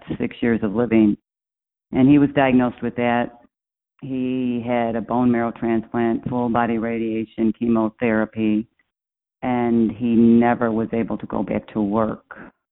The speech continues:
since that, all of that treatment. And that, I think, led to his depression. But he, he was,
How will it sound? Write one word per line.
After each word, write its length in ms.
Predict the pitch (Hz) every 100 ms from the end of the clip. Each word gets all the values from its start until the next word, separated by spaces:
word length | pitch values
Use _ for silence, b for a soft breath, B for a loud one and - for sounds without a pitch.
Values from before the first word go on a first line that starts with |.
| _ _ _ _ _
since 160 | 127 107 -
that, 240 | 110 104 - _ _ _ _
all 220 | 120 110
of 60 | 107
that 180 | 113 107 - -
treatment. 580 | 123 101 110 107 110 -
And 480 | 117 113 110 107 104
that, 340 | 120 113 - - - _ _ _ _ _ _ _
I 100 | 110 113
think, 300 | 131 120 110
led 300 | 120 120 113 131
to 320 | 117 113 110
his 300 | 120 113 110 - _ _ _ _ _ _ _ _
depression. 840 | 117 - 110 107 - 147 156 160 156 _ _ _ _
But 300 | 139 131 127 - -
he, 500 | 160 151 139 135 127 - _ -
he 180 | 165
was, 200 | 156 151